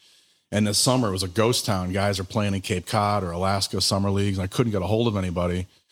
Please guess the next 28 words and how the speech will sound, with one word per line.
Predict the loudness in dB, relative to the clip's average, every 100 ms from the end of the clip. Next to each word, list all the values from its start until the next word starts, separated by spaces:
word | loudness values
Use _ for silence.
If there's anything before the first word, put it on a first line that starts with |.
| -20 -20 -2
Well, | 2
the | 2
Detroit | 0 0 2 2
Tigers | 2 2 2 0 0
had | -2 0
drafted | 2 0 0 -2
me, | -2 -2
or | 0 -2 -2 -6
were | -6
talking | 2 2 2 0
to |
my | -2
father. | 0 2 2 2 2
They |
were | 0
in | 0
the |
twentieth | -2 0 0 -2 -2
round. | 0 0 0 -2 -2
My | -4
dad | 0 0 0
said, | -2 -4 -4 -8
you |
know, | -8 -8 -8 _
he, | -12 -4
as | 0 0
an | 0
outfielder, | 0 0 -4 -4 -6